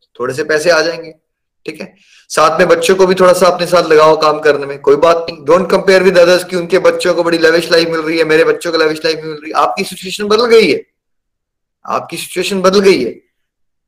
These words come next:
तो आप या तो दूसरों के साथ कंपेयर करके रोते रहो या फिर साथ में लग जाओ,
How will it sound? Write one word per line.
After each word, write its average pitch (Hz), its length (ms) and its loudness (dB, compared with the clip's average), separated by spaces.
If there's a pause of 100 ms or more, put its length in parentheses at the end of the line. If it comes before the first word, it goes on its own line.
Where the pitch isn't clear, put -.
तो - 80 -2 (160)
आप 165 580 0
या 165 140 2
तो 190 180 0
दूसरों 180 300 -4
के 185 80 0
साथ 190 60 2
कंपेयर 175 400 2
करके 185 260 0
रोते 160 280 -2
रहो 196 200 2
या 202 180 0
फिर 214 320 0 (200)
साथ 151 340 -4
में 175 80 -2
लग 170 160 2
जाओ, 180 220 2